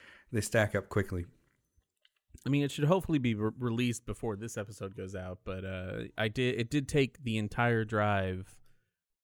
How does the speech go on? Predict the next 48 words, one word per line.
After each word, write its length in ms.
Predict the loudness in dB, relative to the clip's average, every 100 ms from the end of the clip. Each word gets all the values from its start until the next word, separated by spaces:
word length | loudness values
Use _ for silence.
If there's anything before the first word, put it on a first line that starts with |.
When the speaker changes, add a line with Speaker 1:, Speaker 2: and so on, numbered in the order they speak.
| -8
Speaker 2:
um, 240 | -4 -4 -6
from 320 | -6 -6 -6
Fort 260 | -2 -2 0
Worth 200 | -4 -4
to 80 | -4
Austin 480 | -4 -6 -6 -8 -8
for 140 | -6
me 140 | -6
to 80 | -2
listen 400 | 0 0 0 -6
to 400 | -6 -6 -6 -8 -10 _ _ _ _ _ -6
our, 480 | -2 -2 -2 -4 -8 _ -20 -12
uh, 440 | -8 -6 -8 -8 -12 -16 _ -10
episode 360 | -6 -2 -2
five. 460 | 0 -2 -2 -8 -18 -16 -2
Speaker 1:
Yeah? 200 | 2 2 0 -2
Speaker 2:
Th-, 120 | 2
I 80 | 2
think 160 | 2 4
it 40 |
was 180 | 4 6
worth 220 | 4 4
it. 60 | 2
I 40 |
think 220 | 2 0
it 20 | 0
kinda 140 | 0
petered 300 | 2 0 4
out 120 | 4
at 80 | 2
the 100 | 0
end, 160 | 0 0
but 80 | 0
we 80 | 2
were 120 | 2
also 280 | 2 0 0
recording 500 | 0 -2 -2 -2 -4
for 100 | -6
three 260 | -2 0
hours, 320 | 2 2 0 -2
so 180 | -4
we 120 | -2 -2
were 140 | 0
obviously 440 | 0 0 -4 -4
tired. 460 | -4 -2 0 0 2 6 6 6
Speaker 1:
<laughs> 1160 | 2 4 4 2 2 -2 0 -4 -4 -4 -6 -4
Speaker 2:
Um, 580 | -2 0 0 -2 -2 -2
Speaker 1:
Yeah. 280 | 0 0